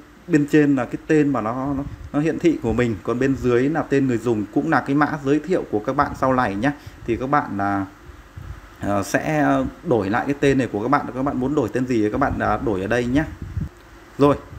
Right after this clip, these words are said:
khi mà các bạn đổi xong tên mà các bạn đăng nhập vào thì bắt đầu cái nút đầu tiên thì bảo mình bấm đây nhá. Các bạn bấm vào đây nhá.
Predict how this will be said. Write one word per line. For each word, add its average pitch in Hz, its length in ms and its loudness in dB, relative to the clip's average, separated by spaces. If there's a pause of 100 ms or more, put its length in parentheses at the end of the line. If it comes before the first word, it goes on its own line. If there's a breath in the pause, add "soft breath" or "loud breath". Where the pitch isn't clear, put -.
(140)
khi 170 220 4
mà 151 80 4
các 151 140 -2
bạn 175 180 2
đổi 123 140 2
xong 147 220 0
tên 147 180 4
mà 131 100 2
các 127 60 -4
bạn 139 140 -2
đăng 143 140 2
nhập 139 200 2
vào 117 220 2
thì - 60 -6
bắt 147 140 -4
đầu 139 160 0
cái 127 100 -2
nút 165 140 -4
đầu 123 180 -2
tiên 139 220 2
thì 117 160 0
bảo 113 180 2
mình 107 200 -2
bấm 120 220 2
đây 156 100 2
nhá. 143 80 4
Các 143 100 -2
bạn 139 160 -2
bấm 127 240 0
vào 165 80 0
đây 131 180 0
nhá. 139 140 2